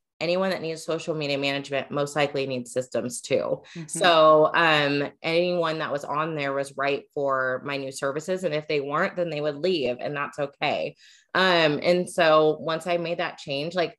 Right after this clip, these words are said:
Speaker 1: you can't even really, t-, you have to scroll so far down to find anything about social media. And looking back at my social media posts, I was still kind of talking about the system about
Speaker 2: Yeah.
Speaker 1: it. So,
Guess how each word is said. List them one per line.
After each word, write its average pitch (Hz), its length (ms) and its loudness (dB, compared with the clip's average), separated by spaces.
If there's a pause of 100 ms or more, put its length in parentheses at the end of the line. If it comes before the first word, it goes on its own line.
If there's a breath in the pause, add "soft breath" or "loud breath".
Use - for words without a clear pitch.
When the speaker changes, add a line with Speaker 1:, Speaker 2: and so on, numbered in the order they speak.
(260 soft breath)
Speaker 1:
you 214 100 -2
can't 226 220 2
even 208 220 2
really, 190 260 2
t-, 185 140 -6
you 175 60 -6
have 208 100 -2
to 208 80 -8
scroll 196 320 0
so 202 260 2
far 202 220 2
down 170 320 2
to 170 80 -2
find 151 260 0
anything 180 340 -4
about 165 240 -6
social 175 300 -2
media. 165 480 -2
And 160 180 -6 (320)
looking 185 400 -2
back 175 240 0
at 190 140 -2
my 160 80 -4
social 160 340 -4
media 147 280 0
posts, 156 360 -2
I 180 80 2
was 185 100 0
still 208 180 -2
kind 208 180 -2
of 175 100 -4
talking 196 280 -4
about 143 180 -4
the 160 80 -10
system 156 420 -2
about 127 300 0
Speaker 2:
Yeah. 208 180 2
Speaker 1:
it. - 60 -12 (120)
So, 151 300 2